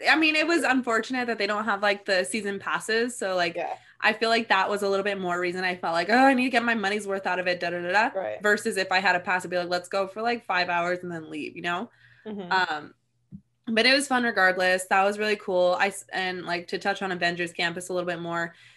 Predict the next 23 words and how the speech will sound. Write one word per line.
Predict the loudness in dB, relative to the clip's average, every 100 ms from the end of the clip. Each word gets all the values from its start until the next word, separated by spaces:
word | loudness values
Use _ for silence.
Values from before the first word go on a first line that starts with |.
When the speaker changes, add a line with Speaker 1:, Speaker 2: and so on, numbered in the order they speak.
| 0
Speaker 1:
they | 4
had | 4 4
some | 0 2
really | 2 2
cool | 0 -4 -4
things. | -4 -4 -4 -4
Like, | -2
they | -2
had, | 0 2 2
um, | 0 -4 -4
like, | -6
a | -6
sanctum | -4 -4 -2 -2 0 -2 -2
where, | -2
like, | -2 -2
Doctor | -2 -2 -6
Strange | -4 -4 -4 -4
comes | -6 -4
out | -2 0
of, | 0 0 0 -2
and | -6
it's, | -8
like, | -10